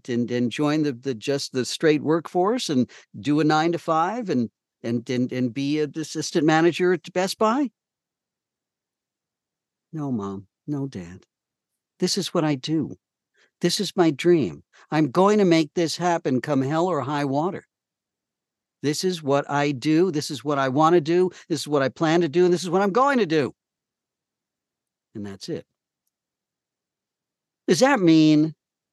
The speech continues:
that every single person who dreams about something can achieve it? No, unfortunately, no, because there's something called timing and luck and, and all the other myriad, uh, things that go along with it.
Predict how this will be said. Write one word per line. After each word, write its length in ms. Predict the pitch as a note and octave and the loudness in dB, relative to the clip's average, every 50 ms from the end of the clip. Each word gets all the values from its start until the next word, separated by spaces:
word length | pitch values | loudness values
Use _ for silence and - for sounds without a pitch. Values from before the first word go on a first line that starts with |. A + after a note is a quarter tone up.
| _ - | _ -12
that 100 | A#2+ - - - | -12 -12 -8 -4
every 340 | D#3 E3+ G3 G#3+ A3+ B3+ A3 | 0 0 0 0 0 -4 -4
single 340 | - - F#3+ F3+ E3+ E3 D3+ | 0 2 2 2 2 0 -2
person 480 | - E3 E3 E3 D3+ - F3 E3+ E3+ | -2 0 0 0 -2 -2 -4 -4 -4
who 100 | C#3+ C#3+ | -4 -6
dreams 720 | B2 G#2 A2 B2+ D3 D3+ D#3+ E3+ F3 F3 E3 - - - _ _ - | -6 -6 -4 0 0 2 2 2 2 0 -2 -6 -10 -18 _ _ -8
about 320 | D3+ C#3 D#3 D3+ D#3 D3 | -6 -4 -2 -2 -4 -4
something 540 | - - E3+ D#3+ D3+ - F3 E3+ E3 E3 E3 | -2 -2 0 0 -2 -2 -2 -2 -2 -2 -4
can 240 | - - D#3 C#3 C3 | -4 -4 -4 -2 -2
achieve 400 | A#2+ - - - D3 C#3+ D#3 F#3 | -4 -4 -4 -2 0 0 0 0
it? 240 | A#3+ D4 - _ _ _ | -2 -6 -8 _ _ _
No, 400 | - D3+ A#2 G2 F2 D2 - - - _ - | -6 -4 -4 -4 -4 -6 -10 -14 -16 _ -12
unfortunately, 800 | F2+ F#2+ - - - F2 E2+ - - - G2+ G#2+ - E3+ A3+ | -12 -12 -12 -12 -14 -14 -14 -14 -12 -10 -10 -8 -6 -4 -4
no, 260 | A3+ G3+ A#3+ B3 - E2 | -4 -2 -2 -2 -4 -4
because 280 | G2 G2 - A2 - | -6 -8 -8 -8 -6
there's 160 | - A2 G#2+ | -6 -6 -4
something 360 | - - C3+ B2 - C3 A#2+ A2 | -4 -2 -2 -2 -2 -2 -4 -2
called 260 | - B2 B2 A#2+ A2+ | -2 0 -2 -2 -2
timing 480 | - - A#2+ A#2+ A#2 A2+ G#2 F#2 D#2+ - _ - - _ | -2 -2 -2 -2 -2 -4 -6 -8 -12 -16 _ -20 -10 _
and 160 | - A#2 B2 | 0 2 4
luck 480 | C3 B2+ C3 C3+ C3 B2 - - - - - _ - - _ | 4 6 6 4 4 2 0 -2 -10 -16 -16 _ -20 -12 _
and, 440 | - B2+ B2 B2 B2 B2+ B2 A#2 - | -2 0 2 4 4 2 0 0 0
and 160 | D3 C3+ B2+ | 0 2 4
all 200 | C#3 C#3 D3 D3+ | 4 4 4 4
the 160 | C#3+ C#3+ C#3 | 2 0 0
other 280 | C#3+ C#3+ C#3+ C#3 C3 - _ - - _ - | 0 0 0 0 -2 -2 _ -16 -20 _ -4
myriad, 600 | C3+ C3+ D3+ D#3+ D#3+ C#3+ C3+ C3 A#2 A2+ A2+ D3 | 0 2 2 4 2 2 -2 -4 -4 -6 -6 -6
uh, 120 | C3+ B2 - - | -6 -6 -2 0
things 260 | E3+ E3+ D#3 C#3+ A#2 | 2 4 4 4 2
that 140 | - C#3+ A2 | 0 -2 -2
go 160 | D3+ D3+ C#3 | -2 0 0
along 320 | C3 C3+ C3+ B2+ B2 B2 | 0 0 0 0 0 0
with 160 | B2+ B2+ B2 G2 | 0 -2 -4 -6
it. 100 | - | -10